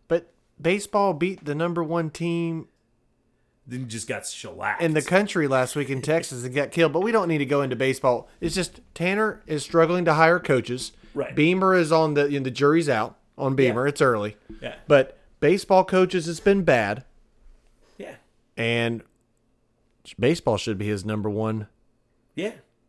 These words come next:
Speaker 1: He should know it the most, right?
Speaker 2: That's right.
Speaker 1: But I don't know. I just, everyone's frustrated. It's kinda like we keep repeating ourselves. It's like deja vu every year.
Speaker 2: Every coaching search.
Speaker 1: At the end of each year, we want every coach fired,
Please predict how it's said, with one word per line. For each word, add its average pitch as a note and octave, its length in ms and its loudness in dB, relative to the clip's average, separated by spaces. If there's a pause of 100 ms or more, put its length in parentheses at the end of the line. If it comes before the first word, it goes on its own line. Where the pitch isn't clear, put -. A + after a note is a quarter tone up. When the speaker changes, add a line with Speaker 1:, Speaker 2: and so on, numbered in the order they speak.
(340)
Speaker 1:
He C3+ 140 -4
should B2 220 -4
know B2+ 160 4
it A2 100 -4
the A2 60 -6
most, C3+ 360 0
right? A2 240 0 (220)
Speaker 2:
That's D3 200 -14
right. A3 260 -4 (400)
Speaker 1:
But A#2 240 0 (1040)
I A#2+ 120 2
don't G2 140 0
know. G2+ 200 -2
I A#2+ 100 0
just, A#2+ 300 -4 (320)
everyone's C#3 400 0
frustrated. B2+ 580 0
It's B2+ 120 -2
kinda F#3+ 120 -2
like F3+ 140 0
we C#3 80 -4
keep D3 240 -6
repeating B2+ 420 -4
ourselves. G2+ 640 -2
It's - 160 -8
like A2+ 160 -2
deja B2+ 460 0
vu A2 280 -2
every G2+ 220 -4
year. F#2 460 -8 (400)
Speaker 2:
Every E3 180 -6
coaching G#3 340 -6
search. - 540 -14 (560)
Speaker 1:
At B2+ 160 -2
the C#3+ 80 4
end D3 100 2
of C#3 80 2
each D3 240 0
year, C#3 200 2
we C3+ 100 0
want C3 240 0
every C3 160 2
coach C3+ 340 -2
fired, A#2 520 0